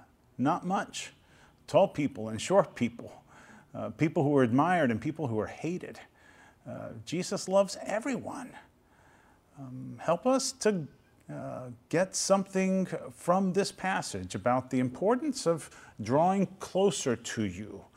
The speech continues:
of telling others about you, of responding to your invitation. Um, thank you that, um,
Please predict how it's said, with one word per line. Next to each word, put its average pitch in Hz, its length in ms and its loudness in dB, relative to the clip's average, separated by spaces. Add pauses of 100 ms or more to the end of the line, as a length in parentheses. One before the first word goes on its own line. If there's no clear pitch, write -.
(400)
of 120 180 -4
telling 233 400 6
others 214 360 6
about 104 360 -2
you, 90 280 -6
of 92 180 -6
responding 160 800 2
to 110 140 -6
your 107 200 -2
invitation. 95 640 -10 (880)
Um, 113 380 -14
thank 180 400 -2
you 127 340 2 (120)
that, 101 560 -4
um, 110 320 -10